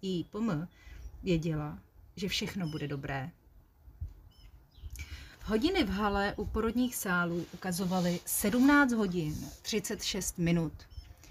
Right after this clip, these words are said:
Žifulíci nevěděli, kam teď. Bylo tam příliš mnoho dveří. „Jsou to ty druhý zprava,“ ozvalo se žifulíkům na zádech.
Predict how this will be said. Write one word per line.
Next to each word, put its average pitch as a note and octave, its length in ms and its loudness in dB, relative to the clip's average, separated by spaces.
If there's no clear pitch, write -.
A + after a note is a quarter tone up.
Žifulíci A#3+ 540 0
nevěděli, G3 420 2
kam D#3+ 220 -2
teď. - 360 -10
Bylo A3+ 220 -4
tam A3 160 -2
příliš A#3 380 0
mnoho A3 220 2
dveří. E3 460 2
„Jsou A3 180 2
to B3 120 -2
ty B3+ 140 2
druhý G#3+ 360 2
zprava,“ A3 520 6
ozvalo F3+ 360 2
se G3 160 -2
žifulíkům F#3+ 520 -2
na F#3 100 2
zádech. D#3+ 580 2